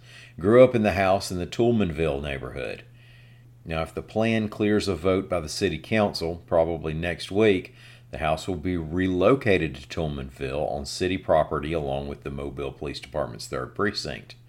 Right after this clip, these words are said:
The home, which was built in nineteen forty-two when the Hammer was just eight years old, was moved to Hank Aaron Stadium as a museum in two thousand eight. But since the Bay Bears left town, the stadium has been without a pro ball team.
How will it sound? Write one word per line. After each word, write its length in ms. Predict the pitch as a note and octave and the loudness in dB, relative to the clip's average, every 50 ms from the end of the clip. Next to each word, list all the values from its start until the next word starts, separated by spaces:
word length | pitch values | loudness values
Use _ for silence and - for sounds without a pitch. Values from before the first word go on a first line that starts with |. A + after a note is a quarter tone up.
| - - - - - - - - - - - | -20 -20 -20 -20 -20 -20 -20 -20 -20 -10 -4
The 100 | E2+ D#2 | 0 4
home, 400 | F#2+ G2+ F2+ D#2+ D2+ D2+ D#2 D2+ - - | 6 6 6 6 4 0 -4 -10 -14 -12
which 260 | D2 D2+ D2+ - - | -8 -6 -6 -6 -6
was 120 | D#2+ D2+ - | -10 -12 -10
built 280 | - F2+ E2 D2 C2 | -4 -4 -4 -2 -2
in 80 | D2+ D2+ | -4 -6
nineteen 340 | D#2 D2 - - - D#2 C#2+ | -6 -6 -8 -10 -12 -12 -12
forty-two 680 | - - D#2+ D#2 E2 F2+ F2+ - - F#2 D#2+ D2 D2 D#2 | -10 -8 -6 -4 -4 -6 -4 -2 0 0 0 0 -2 -4
when 140 | D#2+ D#2+ | -4 -6
the 60 | C#2+ C2 | -6 -4
Hammer 320 | D2 D2 D2 C#2+ C#2+ C#2+ | -4 -4 -4 -4 -6 -8
was 140 | C2+ C2 B1+ | -8 -10 -10
just 300 | - - B1+ - - D2 | -10 -10 -10 -8 -6 -4
eight 160 | C#2+ C#2 A#1 | -4 -4 -6
years 240 | A1+ C2+ C2+ C#2 D#2 | -8 -10 -8 -4 -2
old, 340 | E2 F2+ F2 D#2 C#2+ C2+ - - - - - - - - - - - | 0 0 0 0 -2 -4 -8 -16 -20 -20 -20 -20 -20 -20 -20 -16 -8
was 200 | - E2+ D#2+ - | -6 -4 -4 -4
moved 380 | F2+ E2+ F2+ F#2 F#2 F#2 - - | -2 0 2 2 2 2 0 -4
to 80 | F#2+ D#2+ | -8 -8
Hank 380 | - - F#2+ F#2+ F#2+ F#2 - | -6 -4 -4 -4 -4 -4 -2
Aaron 260 | G2 F#2 F#2 E2+ D#2+ | 0 0 0 0 -2
Stadium 600 | D#2 - - - G2 G2 F#2+ D#2+ D#2+ D#2 D#2 D#2+ E2+ | -4 -6 -2 0 2 2 2 0 -2 -4 -4 -4 -6
as 120 | D#2+ D2 | -6 -6
a 60 | D#2 | -6
museum 680 | D#2+ E2+ F2+ F2 D#2+ D#2 E2+ A2 A#2 G#2 F#2 E2 E2 F2 | -6 -6 -6 -6 -6 -4 -2 0 0 2 0 0 -2 -4
in 120 | E2+ D#2+ | -6 -6
two 160 | - F#2 D#2+ | -6 -8 -8
thousand 420 | - E2+ D2+ C#2+ D2 D2+ F2+ F2+ G#2+ | -4 -2 -2 0 0 -2 -2 0 2
eight. 340 | A#2+ A2 E2+ C2 - - - - - - - - - - - - - - - - - - - - - - - - | 2 2 2 0 -4 -12 -20 -20 -20 -20 -20 -20 -20 -20 -20 -20 -20 -20 -20 -20 -20 -20 -20 -20 -20 -20 -20 -14
But 160 | - B1+ - - | -12 -12 -10 -10
since 240 | - D2+ C#2+ C2 | -10 -10 -10 -10
the 140 | - - C#2+ | -10 -12 -8
Bay 200 | C#2 E2+ F2 F2 D#2+ | -4 0 0 0 0
Bears 300 | D2 D2 C#2 C2+ C2+ - | 0 -4 -4 -6 -6 -6
left 300 | C2+ C#2 C2+ C2 - - | -6 -6 -6 -6 -8 -8
town, 380 | C2+ C2 B1+ B1+ C#2+ E2 E2+ | -6 -6 -6 -6 -8 -8 -10
the 40 | E2 | -12
stadium 500 | - - - - A#1+ C2 B1+ C#2+ C#2 C#2+ | -14 -14 -10 -8 -8 -8 -8 -8 -8 -8
has 120 | D2 C#2+ | -10 -10
been 320 | C#2+ - C#2+ D2 C#2 D2+ D2+ | -12 -10 -10 -10 -8 -8 -8
without 320 | D2 C2 A#1 A1+ G#1 - | -8 -8 -6 -6 -6 -6
a 60 | - | -8
pro 280 | - - D#2+ D#2 D2+ E2 | -8 -8 -6 -4 -4 -4
ball 300 | E2+ F2+ F#2+ F#2 E2+ D#2 | 0 2 4 4 4 2
team. 400 | - - C#2+ B1 B1 C2 C#2+ C#2+ | 0 -4 -8 -8 -8 -8 -12 -12